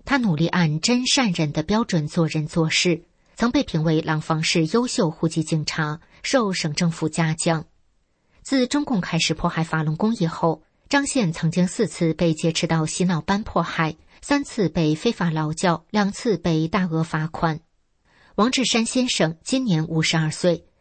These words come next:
是一位诚实善良的乡村医生。王志山因为坚持修炼法轮功，曾经多次被警察绑架到派出所洗脑班迫害，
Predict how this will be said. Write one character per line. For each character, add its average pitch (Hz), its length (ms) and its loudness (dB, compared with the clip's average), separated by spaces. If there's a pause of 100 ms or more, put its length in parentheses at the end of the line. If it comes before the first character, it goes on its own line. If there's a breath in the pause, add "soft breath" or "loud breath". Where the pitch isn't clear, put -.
(120)
是 285 160 2
一 240 100 0
位 247 240 2
诚 165 260 -2
实 165 240 2
善 190 220 2
良 156 220 -2
的 160 120 0
乡 160 220 0
村 165 280 0
医 180 80 2
生。 165 320 0 (600)
王 233 140 2
志 269 140 0
山 226 340 -2
因 262 80 0
为 208 180 2
坚 247 180 -2
持 175 180 0
修 165 180 0
炼 160 160 0
法 160 200 -2
轮 156 180 -2
功， 190 280 0 (320 soft breath)
曾 226 180 0
经 269 160 0
多 277 180 2
次 185 280 0
被 165 140 0
警 160 200 -2
察 160 240 -2
绑 165 180 2
架 165 160 2
到 160 200 0
派 175 200 -2
出 240 220 0
所 - 300 0
洗 - 180 -2
脑 175 160 0
班 180 240 -2
迫 - 180 -2
害， 165 360 -2